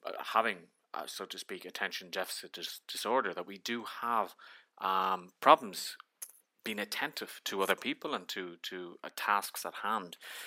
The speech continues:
Because as soon as we hear the ping of either Facebook or of, um, Messenger or of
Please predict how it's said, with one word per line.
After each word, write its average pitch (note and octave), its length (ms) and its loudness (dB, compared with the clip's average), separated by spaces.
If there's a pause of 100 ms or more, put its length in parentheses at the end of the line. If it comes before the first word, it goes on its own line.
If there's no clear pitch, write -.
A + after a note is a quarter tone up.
(220)
Because - 260 -2
as B2 80 2
soon E3 180 2
as D3+ 140 -4
we A#2 140 0
hear G#2+ 160 2
the - 100 -2
ping A#2 540 0
of F#2 180 -6
either F2 160 -6
Facebook A2 840 -2
or F2+ 240 -6
of, E2 240 -10 (440)
um, F2 720 4 (340)
Messenger G#2+ 880 0
or F2+ 480 0
of E2+ 460 2